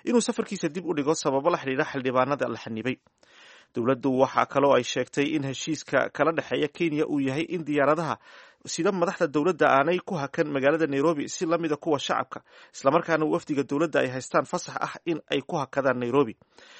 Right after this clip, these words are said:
Iyada oo la eegayo heshiiskan, ayay tiri dowladda, xildhibaanadu waxay fiisa qaadan karaan marka ay yimaadaan garoonka, sidaasi darteedna ma ahayn in la xanibo. Dowladda Soomaaliya waxay sheegtay in cudurdaar buuxa iyo sharaxaad ka filayso dowladda Kenya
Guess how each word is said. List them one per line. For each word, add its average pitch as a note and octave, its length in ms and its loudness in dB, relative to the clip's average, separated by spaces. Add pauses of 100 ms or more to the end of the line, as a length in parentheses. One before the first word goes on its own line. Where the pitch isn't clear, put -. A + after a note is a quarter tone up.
(240)
Iyada B2+ 240 2
oo B2+ 140 2
la B2+ 180 2
eegayo C#3 400 0
heshiiskan, C#3+ 480 -6
ayay C#3+ 200 -2
tiri C3+ 220 -6
dowladda, D3 460 2
xildhibaanadu C#3 640 0
waxay C3+ 400 0
fiisa C#3 400 -6
qaadan D3+ 300 2
karaan C3+ 260 0
marka E3 300 -2
ay C#3 100 -2
yimaadaan C3+ 420 2
garoonka, C#3+ 360 4 (340)
sidaasi - 380 -2
darteedna D3 400 0
ma D#3+ 180 0
ahayn D3+ 300 -2
in E3 160 -4
la B2+ 80 -2
xanibo. A#2 340 -2 (640)
Dowladda B2 280 -2
Soomaaliya B2+ 460 2
waxay C#3 220 0
sheegtay C#3 420 -6
in D#3 140 -2 (160)
cudurdaar C#3+ 580 2
buuxa C3+ 320 -4 (160)
iyo D3+ 160 0
sharaxaad C#3+ 480 -4
ka G#3 80 -6
filayso C3+ 380 -6
dowladda C#3+ 420 -2
Kenya B2+ 320 -4